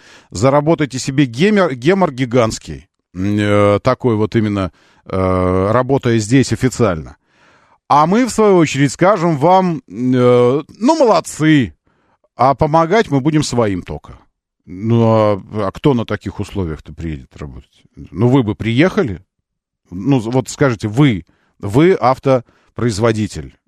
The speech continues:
э, запад-, э, восточный. Вы приедете на таких? Нет. А кто поедет? А в конечном итоге мы какие задачи решаем?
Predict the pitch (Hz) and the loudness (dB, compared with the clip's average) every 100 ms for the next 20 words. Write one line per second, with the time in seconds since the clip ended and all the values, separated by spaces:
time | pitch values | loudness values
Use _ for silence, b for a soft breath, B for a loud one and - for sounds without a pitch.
0 | _ 67 69 69 73 95 87 82 73 82 | _ -18 -16 -14 -6 -4 -4 -6 -12 -12
1 | 78 76 110 - 80 - - - _ 123 | -10 -4 -4 -4 -12 -12 -20 -20 _ 0
2 | 123 104 110 160 180 127 87 - _ - | 0 0 2 2 0 -2 -2 -12 _ -14
3 | 87 92 - 76 - 85 87 85 85 - | -12 -10 -12 -16 -12 -10 -8 -10 -12 -16
4 | _ _ - 90 - 120 87 76 65 62 | _ _ -12 -10 -4 -4 -4 -8 -16 -20
5 | _ _ b b b b - - 165 156 | _ _ b b b b -14 -2 -2 0
6 | 160 156 139 143 156 - 175 117 127 131 | 0 2 2 2 -2 -2 0 0 2 0
7 | - 90 92 - 71 62 | -2 -8 -8 -10 -12 -14